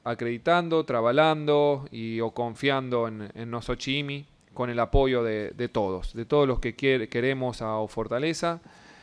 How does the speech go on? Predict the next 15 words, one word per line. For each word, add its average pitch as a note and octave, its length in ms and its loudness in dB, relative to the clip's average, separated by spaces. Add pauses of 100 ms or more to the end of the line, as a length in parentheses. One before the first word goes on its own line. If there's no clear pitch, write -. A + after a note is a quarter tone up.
(180)
es A#2+ 180 -2
trabajar A#2+ 440 2
siempre A#2+ 340 0
juntos C#3+ 880 0
y, G2+ 400 -10 (380)
y A#2 100 -4
es A2+ 180 -6
de B2 140 2
ese B2+ 220 0
jeito C3 400 0
vamos A2+ 420 -2
a... F#2+ 260 -6 (540)
a G#2+ 340 0
continuar A#2 440 -2
crescendo. G2+ 440 -8